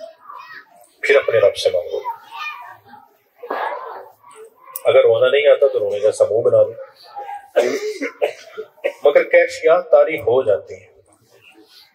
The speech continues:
कैफियत आती है। और इंशाअल्लाह ताला जब ये अमल करोगे ना, दो चार जो बताए हैं,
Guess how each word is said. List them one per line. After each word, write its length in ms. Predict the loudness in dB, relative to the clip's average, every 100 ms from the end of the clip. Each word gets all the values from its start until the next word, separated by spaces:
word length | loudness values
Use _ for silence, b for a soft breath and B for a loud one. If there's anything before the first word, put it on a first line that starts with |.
| _ _ 0
कैफियत 440 | 0 2 4 4
आती 360 | 4 2 -2 -14
है। 140 | -16 -20 -18 -16 -18 _ -20 _ -20 -20 _ _ _ -20 -20 _ -20 -20 _ _ _ _ _ _ _ 0
और 200 | 0 0
इंशाअल्लाह 520 | 0 2 2 4 2
ताला 260 | 2 2
जब 200 | 4 2 2
ये 160 | 0
अमल 200 | 0 0
करोगे 380 | 0 4 4 4
ना, 100 | 2
दो 240 | 0 0 2
चार 160 | 2
जो 140 | 0 -4
बताए 340 | -2 0 -2
हैं, 100 | -6